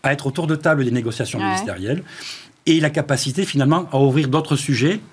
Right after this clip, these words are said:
Speaker 1: plus spécifiques à tel ou tel ministère.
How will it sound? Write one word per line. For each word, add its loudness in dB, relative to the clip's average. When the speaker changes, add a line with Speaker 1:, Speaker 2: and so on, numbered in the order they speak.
Speaker 1:
plus 4
spécifiques 0
à 2
tel 2
ou 0
tel 2
ministère. -2